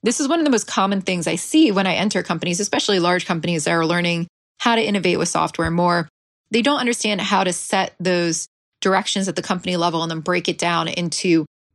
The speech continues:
high enough level initiatives and product where you're not changing course every single day. So for you, right, like, what do you do as a product manager to mitigate these changes? I think you have to keep going back and asking them why,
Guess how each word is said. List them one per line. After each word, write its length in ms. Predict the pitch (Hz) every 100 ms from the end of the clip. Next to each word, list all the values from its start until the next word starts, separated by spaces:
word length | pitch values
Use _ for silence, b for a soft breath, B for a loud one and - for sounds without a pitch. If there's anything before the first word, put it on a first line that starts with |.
| _ _
high 300 | - 370 427
enough 360 | 294 240 - -
level 560 | 208 190 185 170 165 _ -
initiatives 600 | 190 208 - 170 160 165
and 140 | 175
product 400 | - 190 175 -
where 80 | 202
you're 60 |
not 220 | 208 226 -
changing 440 | - 208 214 190
course 380 | - 175 156 -
every 220 | 175 156
single 280 | 151 160 151
day. 280 | - 67 - _ _ _ _ _ _
So 320 | - - 247 - _ _ _ _
for 380 | - - 196 247
you, 640 | 262 226 254 180 151 233 -
right, 240 | 202 196
like, 140 | 196
what 120 | 180 214
do 60 |
you 100 | 240
do 160 | 214 226
as 100 | 220
a 60 |
product 440 | 151 - 202 233 -
manager 520 | 170 170 175 170 - -
to 200 | - 196
mitigate 420 | 170 190 175 170
these 200 | 160 175
changes? 560 | - 226 240 185 170 - _ _ _
I 100 | 226
think 220 | 359 427
you 80 | 403
have 160 | 330 -
to 80 |
keep 260 | 226 - 214
going 320 | 196 202 190
back 300 | 175 170 170
and 100 | 180
asking 380 | 170 190 - 180
them 200 | 165 165
why, 440 | 160 165 - -